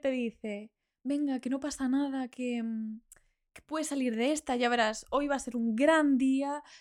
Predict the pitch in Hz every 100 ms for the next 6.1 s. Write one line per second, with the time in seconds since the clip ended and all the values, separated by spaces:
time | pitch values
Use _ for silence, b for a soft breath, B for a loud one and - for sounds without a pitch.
0 | - 247 254 262 247 240 - 254 233 220
1 | 220 269 277 277 269 269 254 240 247 233
2 | 233 - 220 247 269 277 277 b b _
3 | _ _ _ _ 254 240 262 240 233 311
4 | 381 381 262 240 240 233 - 247 226 262
5 | 277 247 214 220 269 - 269 294 311 -